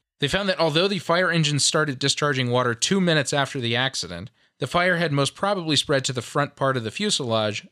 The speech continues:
and this made it difficult to immediately enter the cockpit to rescue the two crew members. So rescue services couldn't get in because the fire had already spread forward a lot. And if you watch some of the video, that is quite apparent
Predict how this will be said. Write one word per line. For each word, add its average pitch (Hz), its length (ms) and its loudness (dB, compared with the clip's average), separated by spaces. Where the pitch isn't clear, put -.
and 123 180 -2
this 156 200 0
made 135 180 0
it 120 100 -6
difficult 131 360 -4
to 120 100 -2
immediately 127 580 -2
enter 120 240 -4
the 104 80 -4
cockpit 107 380 -6
to 110 100 -10
rescue 123 300 -2
the 107 80 -8
two - 160 -8
crew 135 160 -8
members. 87 320 -8
So - 140 -8
rescue 175 420 0
services 151 460 0
couldn't 127 240 -2
get 113 140 -2
in 107 140 0
because 107 240 -8
the 101 80 -8
fire 123 340 0
had 110 120 -2
already 104 280 0
spread 107 380 -2
forward 110 540 -2
a - 80 -10
lot. 87 300 -6
And 120 160 -6
if 110 140 -8
you 101 100 -6
watch 113 540 -4
some 104 100 -12
of 101 40 -10
the 95 80 -8
video, 98 360 -2
that - 280 -8
is 90 340 -10
quite 104 320 -6
apparent 87 460 -8